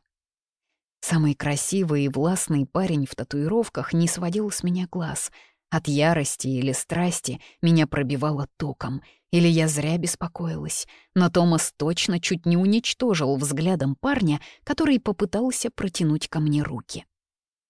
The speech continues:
Спустя час и четыре бутылки зрение размыло,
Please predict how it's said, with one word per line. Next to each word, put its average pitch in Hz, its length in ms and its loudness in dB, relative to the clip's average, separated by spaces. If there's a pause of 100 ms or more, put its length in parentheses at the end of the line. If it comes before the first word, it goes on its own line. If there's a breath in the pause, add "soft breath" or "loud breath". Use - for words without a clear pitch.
(160)
Спустя - 540 -2
час 160 460 0
и 131 120 -2
четыре 147 440 0
бутылки 143 640 0
зрение 165 540 4
размыло, 156 580 0